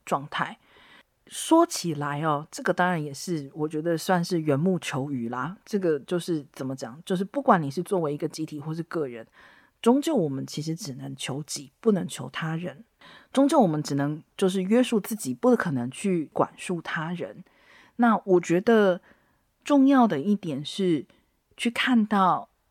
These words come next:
更大的，就是说制度上面或是整个社会结构上面的问题，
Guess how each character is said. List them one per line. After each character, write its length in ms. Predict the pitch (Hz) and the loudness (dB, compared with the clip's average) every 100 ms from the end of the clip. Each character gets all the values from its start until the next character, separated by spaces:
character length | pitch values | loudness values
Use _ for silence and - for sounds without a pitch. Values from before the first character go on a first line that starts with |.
| _ _ _ _ _ - | _ _ _ _ _ 0
更 260 | 269 233 208 | 4 6 4
大 260 | - 262 185 | -2 -2 -2
的， 300 | 143 110 214 | -4 -10 -12
就 120 | - 185 | -10 -6
是 120 | 202 | -6
说 280 | - 175 165 | -4 -4 -6
制 260 | - 254 | -2 -2
度 220 | 220 220 | 0 -2
上 200 | 185 185 | -2 -4
面 220 | 165 165 147 | -4 -4 -6
或 100 | 175 | -8
是 160 | 180 - _ - | -8 -12 _ -4
整 140 | 156 | -2
个 120 | 143 147 | -2 -4
社 380 | - - 269 | -4 2 4
会 280 | 220 254 202 | 4 2 2
结 280 | 165 - 139 | 0 -4 -4
构 240 | 139 240 190 | 2 2 2
上 220 | - 160 | -2 -2
面 200 | 156 135 | -2 -4
的 160 | 135 - | -6 0
问 200 | 202 143 | 0 0
题， 320 | - 107 - | -4 -20 -20